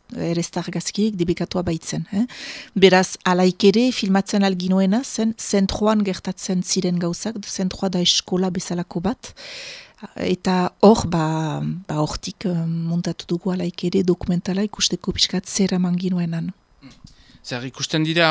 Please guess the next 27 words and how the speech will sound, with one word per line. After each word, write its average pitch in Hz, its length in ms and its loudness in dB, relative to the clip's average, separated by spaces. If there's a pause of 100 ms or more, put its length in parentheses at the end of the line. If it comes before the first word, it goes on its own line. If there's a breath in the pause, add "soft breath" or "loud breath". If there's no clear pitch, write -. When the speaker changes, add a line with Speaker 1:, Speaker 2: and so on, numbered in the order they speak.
Speaker 2:
hor, 139 160 -2
eh, 131 200 2 (120)
aurkezpen, 160 640 2
eh, 139 400 2
afitxa 160 400 4
hortan 165 320 2
ikusten 151 340 -2
dira 151 220 4
hango 147 240 2
irudiak, 156 560 2
horiek 156 240 0
dira 165 220 2
zuenak 175 500 0
ere, 196 140 0
han 170 340 -2
hartu 160 240 -2
dituzuenak, 170 560 -2
aurrak 143 380 0
ikusten 156 280 -4
dira, 170 220 0
antzerki 160 640 -2
gisako 151 460 0
batean, 175 200 2
ari? 165 200 2 (340 loud breath)
Speaker 1:
Bai, 226 300 0 (180)
ordan, 208 320 2
eh, 196 480 4